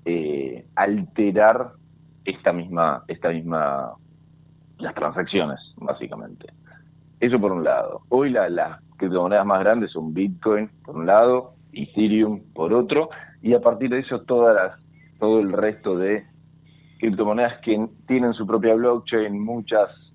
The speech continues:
están dentro de blockchains, eh, de, eh, dentro de Ethereum, y a su vez hay monedas estables, hay monedas que imitan el dólar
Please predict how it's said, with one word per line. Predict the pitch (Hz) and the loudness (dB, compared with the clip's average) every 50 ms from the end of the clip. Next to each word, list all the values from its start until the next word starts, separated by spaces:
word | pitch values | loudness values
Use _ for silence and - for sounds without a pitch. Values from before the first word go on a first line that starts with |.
| - _ | -14 _
están | 90 87 - - 104 104 101 98 | -14 -6 0 0 2 2 0 -2
dentro | 92 107 113 113 107 95 87 85 90 90 87 85 - - _ _ _ | -2 -2 0 0 -2 -4 -6 -6 -4 -4 -4 -6 -8 -16 _ _ _
de | 80 78 82 | -8 -8 -6
blockchains, | 82 87 90 95 95 92 - - 92 85 80 80 82 - - - - - | -4 -2 -2 -2 -4 -4 -6 -8 -8 -6 -6 -8 -12 -14 -20 -20 -20 -10
eh, | - 85 80 78 73 71 67 62 58 55 - _ _ _ _ _ _ _ _ | -6 -6 -4 -4 -4 -4 -6 -6 -8 -10 -14 _ _ _ _ _ _ _ _
de, | - 80 78 80 87 | -8 -8 -4 -4 -4
eh, | 82 | -4
dentro | 78 85 87 87 82 85 82 | -2 -2 -2 -2 0 -2 -2
de | 80 78 | -2 -2
Ethereum, | - - 117 120 117 113 110 110 107 110 110 104 - - - _ _ _ _ _ _ _ _ _ _ _ _ _ _ _ - _ _ _ - _ _ _ _ _ _ _ _ | 0 0 2 2 2 2 2 2 2 0 -2 -6 -8 -18 -20 _ _ _ _ _ _ _ _ _ _ _ _ _ _ _ -20 _ _ _ -20 _ _ _ _ _ _ _ _
y | - 95 | 2 2
a | 92 90 | 2 2
su | - 98 92 | 2 -2 0
vez | 98 104 107 104 - - - - _ _ _ _ _ _ _ _ _ _ _ _ _ _ _ _ - _ _ _ | 2 2 0 -2 -6 -18 -20 -20 _ _ _ _ _ _ _ _ _ _ _ _ _ _ _ _ -20 _ _ _
hay | - 90 92 90 | 0 0 0 0
monedas | 90 90 90 92 85 - | -2 -4 -4 -4 -6 -6
estables, | 87 82 - - 107 104 107 104 101 98 92 - | -10 -10 0 4 4 4 4 2 -2 -6 -4 -4
hay | 90 82 | -6 -6
monedas | 82 82 85 90 90 - - | -4 -6 -6 -6 -6 -8 -6
que | - 87 | -6 -6
imitan | 85 85 87 98 104 101 85 - 95 87 82 | -4 -4 -4 -2 -4 -2 2 2 2 2 0
el | 80 80 80 | -6 -8 -4
dólar | 80 98 104 101 95 92 87 - | -2 -2 2 4 4 4 4 2